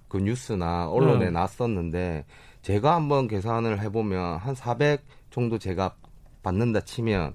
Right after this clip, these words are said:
Speaker 2: 네.
Speaker 1: 유류비, 뭐 차량 보험금, 그다음에 뭐 저희가 부가세 십 프로를 내야 돼요.
Speaker 2: 음.
Speaker 1: 그리고 그 국민연금, 그다음에 뭐 의료보험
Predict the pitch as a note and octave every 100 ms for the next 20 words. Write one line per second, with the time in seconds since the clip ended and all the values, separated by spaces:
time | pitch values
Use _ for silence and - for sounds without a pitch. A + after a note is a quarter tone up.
0 | - B2+ G#2+ A#2+ F2+ G2+ A2+ A2 F#2+ D2+
1 | D2 D#2 D#2 - C3+ B2+ G2 D#2+ F2 G2
2 | G2+ G2+ E2+ D#2 - - - - - F2+
3 | F2+ F#2 A#2+ C#3 C#3+ G#2 F2+ D2+ - -
4 | - - - F#2+ F#2 E2 G2 A#2+ B2+ B2
5 | C3+ B2+ D3 F2 D2+ D2+ D#2+ C#2+ F2 -
6 | B2+ A2+ G#2 G2+ G#2+ C#3 C#3+ - - -
7 | - - G#2 G2 B2 B2 C3 B2 G#2 G2
8 | G#2 C3+ F3 E3+ - - - - - -
9 | G2+ G2 F#2 F#2+ G#2 G2 E2+ C#2+ - -
10 | A2 C3 B2 A2